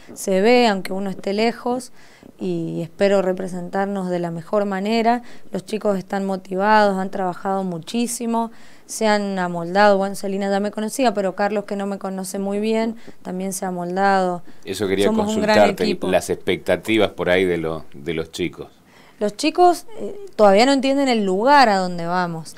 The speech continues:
Speaker 2: Claro.
Speaker 1: Los entrenamientos no solo se han basado en la disciplina ecuestre en sí misma, sino también en poder transmitirles la cultura,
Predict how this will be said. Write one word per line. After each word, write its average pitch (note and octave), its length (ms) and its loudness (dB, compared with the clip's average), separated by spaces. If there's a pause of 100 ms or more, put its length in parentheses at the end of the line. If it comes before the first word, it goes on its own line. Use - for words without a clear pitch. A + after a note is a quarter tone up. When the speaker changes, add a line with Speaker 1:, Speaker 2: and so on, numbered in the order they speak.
Speaker 2:
Claro. D3+ 260 -6
Speaker 1:
Los G#3+ 120 2
entrenamientos A3+ 600 -2
no C4+ 100 0
solo C4 220 0
se B3+ 100 -4
han B3 140 -2
basado A#3+ 380 2
en G3+ 80 -2
la F#3 80 2
disciplina F#3 580 -2
ecuestre A3+ 460 -2
en A3+ 100 -4
sí A#3+ 140 -6
misma, A#3 440 -2
sino G3 300 -10
también A3+ 360 -4
en A#3+ 120 -4
poder G#3 380 2 (320)
transmitirles G3+ 640 -4
la A3 180 2
cultura, G3 680 -2